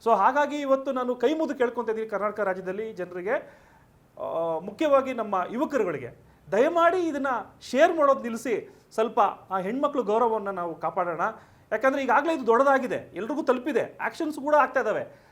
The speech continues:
ಆದ್ರೆ ಅದರಲ್ಲಿ ನಾವು ಕಳಿತಿರುವಂಥ ಮರ್ಯಾದೆ ನಮ್ಮ ಹೆಣ್ಣು ಮಕ್ಕಳದು.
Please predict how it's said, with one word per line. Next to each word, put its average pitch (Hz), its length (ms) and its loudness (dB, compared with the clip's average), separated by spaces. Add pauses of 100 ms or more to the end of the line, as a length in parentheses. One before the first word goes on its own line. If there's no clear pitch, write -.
(140)
ಆದ್ರೆ 233 600 2
ಅದರಲ್ಲಿ 294 600 2
ನಾವು 262 420 4
ಕಳಿತಿರುವಂಥ 254 540 0 (180)
ಮರ್ಯಾದೆ 233 520 0
ನಮ್ಮ 240 220 -2
ಹೆಣ್ಣು 214 220 -2
ಮಕ್ಕಳದು. 208 800 -2